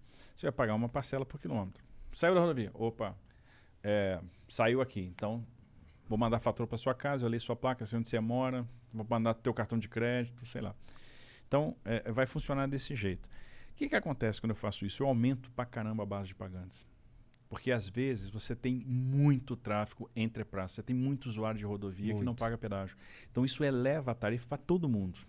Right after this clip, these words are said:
Speaker 1: Quando eu trabalho com free flow, quando eu trabalho dessa forma, eu aumento a base de pagantes, aumento muito a receita, reequilibro o contrato e jogo essa tarifa aqui embaixo. Então,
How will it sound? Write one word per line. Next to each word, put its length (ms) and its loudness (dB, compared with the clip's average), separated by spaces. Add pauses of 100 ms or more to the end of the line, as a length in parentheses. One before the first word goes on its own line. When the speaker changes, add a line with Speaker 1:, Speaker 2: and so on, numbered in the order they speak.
(1040)
Speaker 1:
Quando 180 2
eu 240 4
trabalho 520 4
com 280 -2
free 180 -6
flow, 400 0
quando 200 -4
eu 60 -2
trabalho 340 0
dessa 280 -4
forma, 500 -2
eu 140 2
aumento 440 6
a 40 0
base 200 2
de 60 -12
pagantes, 400 -2
aumento 440 8
muito 180 -2
a 40 2
receita, 520 0
reequilibro 640 2
o 20 -6
contrato 460 -2
e 20 -10
jogo 140 -4
essa 160 -6
tarifa 300 -4
aqui 100 -8
embaixo. 400 -8 (580)
Então, 120 -10